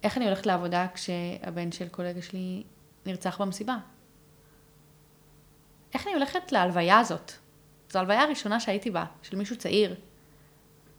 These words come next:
איך אני הולכת לנחם מישהי בשבעה?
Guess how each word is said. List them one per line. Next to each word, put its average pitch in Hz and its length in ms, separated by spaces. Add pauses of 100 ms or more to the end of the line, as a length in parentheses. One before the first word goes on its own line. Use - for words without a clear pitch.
(1600)
איך 208 160
אני 247 80
הולכת 214 260
לנחם 202 380
מישהי 196 240
בשבעה? 180 440